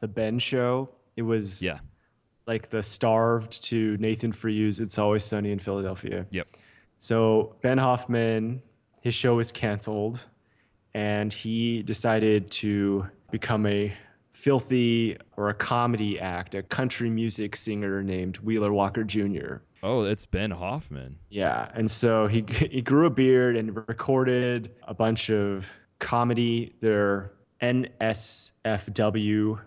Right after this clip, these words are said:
Speaker 1: songs, and he's full method as this, this country music singer. I mean, the website has his, his Wheeler Walker Junior's website, wheeler walker junior dot com,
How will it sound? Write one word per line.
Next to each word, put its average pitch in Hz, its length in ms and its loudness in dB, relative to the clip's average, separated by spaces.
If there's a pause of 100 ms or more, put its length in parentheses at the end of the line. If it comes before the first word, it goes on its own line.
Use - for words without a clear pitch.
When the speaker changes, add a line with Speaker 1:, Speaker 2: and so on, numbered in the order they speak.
(140)
Speaker 1:
songs, 110 760 -2 (260)
and 113 640 0
he's 120 320 -4 (180)
full 170 300 2
method 113 640 0 (400)
as 104 300 -2
this, 107 420 -4 (120)
this 107 280 -6
country - 400 -2
music 113 340 -2
singer. 92 540 -4 (240)
I 113 60 -4
mean, 110 360 -2 (280)
the 117 80 -2
website 117 500 2
has 104 560 -2 (140)
his, 123 380 -2
his 147 160 6 (140)
Wheeler 160 320 4
Walker 147 260 4
Junior's 123 380 -4
website, 104 420 -4
wheeler 117 260 -2
walker 107 240 -2
junior 104 260 -4
dot 90 200 -2
com, 95 360 -4